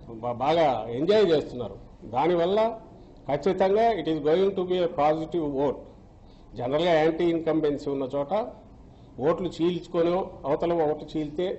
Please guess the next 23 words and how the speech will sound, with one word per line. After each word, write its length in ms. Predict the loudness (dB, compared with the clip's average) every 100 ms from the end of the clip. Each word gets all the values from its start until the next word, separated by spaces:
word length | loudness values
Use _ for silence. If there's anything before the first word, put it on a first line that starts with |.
| -8
ప్రతిపక్షాలవి 680 | -6 -4 -4 -2 -2 -2 -6 -16 -6
లాస్ట్ 240 | -2 0 0
టైం 100 | 0
చంద్రబాబు 440 | 0 0 0 0
ప్రయత్నం 380 | 0 -2 -2 -6
చేసినట్టు 720 | -6 -8 -12 -12 -16 -16 -8
నైన్టీన్లో 440 | -6 -4 -6 -6 -12 -16 -20 -20 -20 -18 -4
పవన్ 200 | -2 0
కళ్యాణ్ 280 | 0 0 -2
వేరుగా 340 | -2 -2 -2
పోటీ 260 | -4 -6 -8
పెట్టినట్టు, 420 | -14 -16 -20 -20 -20 -20 -20 -20 -20 -20 -10
అలాంటి 280 | 0 0 2
ఎత్తులు 280 | 0 0 2
ఎవరైనా 340 | 4 4 2 0 -4 -10 -6
రూలింగ్ 280 | -2 -2 -2
పార్టీ 240 | -6 -6
వేయాలి. 280 | -10 -10 -18 -20 -20 -20 -20 -20 -20 -20 -12
జగన్మోహన్ 340 | -4 0 2 4
రెడ్డి 160 | 4
గారు 140 | 2 0
పూర్తిగా 560 | -2 -4 -4 -2 0
పాజిటివ్ 500 | 2 4 2 0 -4